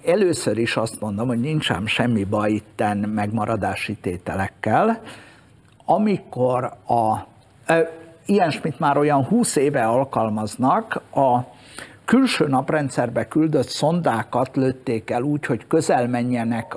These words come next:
a Jupiterhez vagy a Szaturnuszhoz. Ezek nagyon nagy tömegű bolygók, és akkor a vonzásuk miatt megváltozik a pályája a szondának, és hogyha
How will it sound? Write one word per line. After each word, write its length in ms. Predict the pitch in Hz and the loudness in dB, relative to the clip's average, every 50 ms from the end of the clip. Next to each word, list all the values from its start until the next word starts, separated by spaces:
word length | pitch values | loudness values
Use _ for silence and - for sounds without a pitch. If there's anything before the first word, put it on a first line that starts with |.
| - - | -10 -6
a 180 | - 117 110 | -4 -2 -2
Jupiterhez 800 | 104 113 127 151 147 - 151 - - 117 110 - 110 110 104 - | 0 0 0 0 0 -2 -4 -2 -2 -4 -2 -2 -4 -4 -4 -6
vagy 180 | - 98 98 - | -6 -8 -6 -8
a 60 | 101 | -8
Szaturnuszhoz. 1000 | - - - - - - 95 107 - 113 104 107 - - - - 147 214 - - - - - - - - - - | -8 -8 -10 -10 -8 -8 -8 -8 -6 -6 -6 -6 -6 -4 -2 0 0 0 -2 -6 -14 -18 -20 -20 -20 -20 -10 -4
Ezek 440 | - 160 - - 165 220 - - - - - | -2 0 2 2 0 0 -2 -8 -12 -8 -2
nagyon 360 | - 170 165 156 135 123 117 | 2 2 4 4 4 2 2
nagy 240 | 117 123 117 110 - | 2 0 0 -2 -4
tömegű 420 | - 104 92 92 98 95 92 92 92 90 | -6 -6 -6 -6 -6 -8 -8 -8 -8 -8
bolygók, 680 | 98 92 92 92 95 - 135 175 226 240 - - - - - - - - - - - - - - - - - | -8 -8 -8 -6 -4 0 0 2 0 0 -4 -8 -12 -12 -14 -20 -20 -20 -20 -20 -20 -20 -20 -20 -20 -20 -6
és 200 | - - 202 - | -2 0 2 2
akkor 220 | 226 214 - 214 202 | 2 0 2 2 2
a 80 | 190 | 2
vonzásuk 800 | 196 220 240 254 220 165 139 139 113 113 - - - 110 - - | 4 4 4 4 4 4 2 2 2 0 -2 -2 -4 -6 -6 -6
miatt 440 | - 147 156 175 208 233 233 - - | -6 -2 0 0 0 0 -2 -4 -4
megváltozik 880 | 190 165 160 170 170 151 127 120 123 120 - 135 135 - 165 147 - - | -2 -2 0 0 0 0 2 2 0 0 0 -2 -2 0 -2 -2 -2 -2
a 60 | 123 | -4
pályája 840 | - - 143 123 110 92 92 98 95 92 95 98 101 110 139 185 | -2 0 0 0 0 -2 -2 -4 -4 -4 -4 -4 -2 -2 0 -2
a 420 | - - - 143 143 135 135 - - | -2 -2 0 0 2 2 0 -2 -4
szondának, 680 | - - - - 123 110 101 98 98 113 113 120 123 - | -8 -8 -4 -2 -2 -2 -2 -4 -4 -6 -6 -6 -4 -4
és 160 | 127 - - | -4 -2 -2
hogyha 260 | 147 127 131 143 139 | -2 0 0 0 0